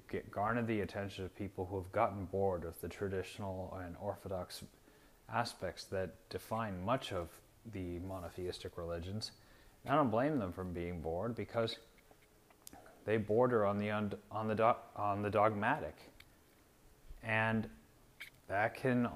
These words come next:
that can also turn people off. But I do, I feel that that entertainment aspect also plays on the lack of att-,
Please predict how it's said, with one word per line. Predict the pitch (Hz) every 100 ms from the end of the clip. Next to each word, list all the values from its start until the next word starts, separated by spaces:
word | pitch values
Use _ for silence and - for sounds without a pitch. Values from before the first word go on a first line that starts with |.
| - -
that | 90 127
can | 135
also | 156 180 85
turn | 82 85 82
people | 85 - 73
off. | 65 - - - - - - - -
But | 135 160 - - - - - - - - - -
I |
do, | 104 135 143 - - _ - - - - - _ - - - - - - _ - _ - _ _ - - - -
I | 110
feel | - 135 160 143
that | 117 110 - - - - - - -
that | 123 113
entertainment | 113 107 - 127 123 104
aspect | 101 101 - 104 - - - - - -
also | 120 - 101
plays | - 117 110 104
on | 98
the | 87
lack | 95 107 117 - -
of | 107
att-, | 92 -